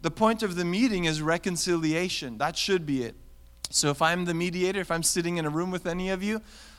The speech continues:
know that my heart and my goal is we're not leaving here until we're done. We're not leaving here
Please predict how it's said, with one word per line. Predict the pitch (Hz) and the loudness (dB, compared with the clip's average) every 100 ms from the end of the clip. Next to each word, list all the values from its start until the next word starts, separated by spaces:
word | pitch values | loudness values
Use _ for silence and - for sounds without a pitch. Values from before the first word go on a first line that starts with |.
| - - | -20 -6
know | 160 170 190 | 2 4 6
that | 170 147 | 4 4
my | 160 170 | 2 2
heart | - 185 185 214 - - - | 2 4 4 4 -6 -14 -8
and | 151 151 | -2 2
my | 160 | 2
goal | 156 170 196 151 165 170 - - | 4 4 6 4 0 -6 -18 -2
is | 151 143 - - - - - - - | 0 0 -2 -6 -20 -20 -20 -16 -2
we're | 147 160 | 2 6
not | 170 160 | 6 6
leaving | 165 180 175 | 0 0 -2
here | 147 139 | 0 0
until | 139 165 151 | 0 0 -2
we're | 139 | 0
done. | 151 127 104 - - - - - - - - | 0 -2 -6 -16 -20 -20 -20 -20 -20 -20 -2
We're | 147 | 0
not | 160 170 156 | 4 4 4
leaving | 156 214 214 175 | 0 0 0 -2
here | 143 143 170 | 0 0 0